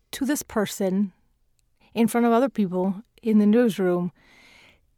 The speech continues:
"If you have nothing to say about my editorial, I would appreciate it if you would refrain from making those comments about my appearance in the future." It was a very respectful conversation. That person nodded,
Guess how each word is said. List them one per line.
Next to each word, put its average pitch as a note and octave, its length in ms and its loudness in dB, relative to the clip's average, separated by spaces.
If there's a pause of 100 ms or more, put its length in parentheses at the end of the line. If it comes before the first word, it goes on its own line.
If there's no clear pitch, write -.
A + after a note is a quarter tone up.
(260)
"If G#3+ 220 2
you A3 120 4
have G#3 200 0
nothing A#3+ 300 0
to D#4 100 -2
say G#3 260 0
about G#3 220 2
my G3 180 2
editorial, F#3 760 -2 (880)
I G3+ 160 4
would G3 140 2
appreciate G#3+ 640 0
it F#3 80 0
if F#3 120 0
you G3 200 2
would F3 160 0
refrain G3+ 400 -2
from F#3 160 -2
making F#3 260 -4
those F3 180 -8
comments F3+ 400 -6
about F3 200 -6
my E3+ 100 -6
appearance E3+ 460 -10
in F3+ 60 -8
the F#3+ 140 -12
future." - 380 -14 (640)
It - 60 -20
was - 120 -14
a G3 40 -6
very G#3 180 2
respectful A#3 800 -2 (260)
conversation. A3+ 800 -2 (460)
That F3+ 160 -2
person B3+ 360 -2
nodded, F#3+ 400 -2